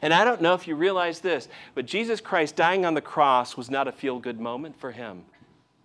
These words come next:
What? Yeah. He wasn't going up there, "Oh, man, this is wonderful. Look at all these people I'm seeing. This is the highlight of my,"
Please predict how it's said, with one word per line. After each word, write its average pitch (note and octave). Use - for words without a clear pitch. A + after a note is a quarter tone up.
What? G4+
Yeah. A#3
He C4
wasn't B3+
going G#3
up G3
there, G3
"Oh, G#3
man, F3+
this F#3
is A#2+
wonderful. G#2+
Look F#3
at G3+
all F3
these B2
people F#3+
I'm G#2
seeing. F3+
This A#3
is B2+
the A2
highlight G3+
of D#3+
my," F3+